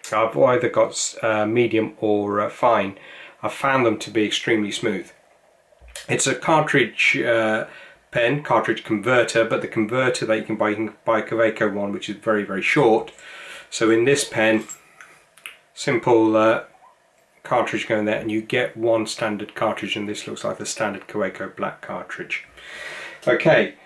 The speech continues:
so just, um, go through a couple of, um, stats on the pen.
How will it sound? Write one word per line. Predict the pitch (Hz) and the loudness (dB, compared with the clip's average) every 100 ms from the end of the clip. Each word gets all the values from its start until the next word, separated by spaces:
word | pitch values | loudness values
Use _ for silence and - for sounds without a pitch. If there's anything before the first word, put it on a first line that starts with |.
| - | -20
so | - - 151 151 151 | -8 0 2 2 0
just, | - 175 - - | 2 2 2 0
um, | 165 143 143 139 - | 4 6 4 2 -2
go | 151 147 | 4 4
through | 147 - 139 135 139 | 2 4 4 4 -4
a | |
couple | 131 156 - 143 | -2 -2 0 2
of, | 127 110 - | 2 0 -4
um, | 127 120 117 117 110 107 _ - - _ _ _ - - _ _ - | 0 2 2 2 0 -4 _ -20 -20 _ _ _ -20 -20 _ _ -10
stats | - - 156 160 - | -6 0 2 2 0
on | 139 | 0
the | |
pen. | 135 156 156 170 | 2 4 6 4